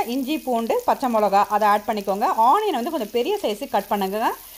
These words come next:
அதே மாதிரி கேப்சிகமும் நீங்க வந்து கொஞ்சம் பெரிய சைஸுக்கு கட் பண்ணுங்க. அப்பதான் அந்த கிரேவி வந்து பார்க்கறதுக்கு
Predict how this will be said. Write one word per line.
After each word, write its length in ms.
அதே 240
மாதிரி 260
கேப்சிகமும் 640
நீங்க 200
வந்து 80
கொஞ்சம் 220
பெரிய 280
சைஸுக்கு 340
கட் 200
பண்ணுங்க. 300
அப்பதான் 380
அந்த 100
கிரேவி 420
வந்து 260
பார்க்கறதுக்கு 600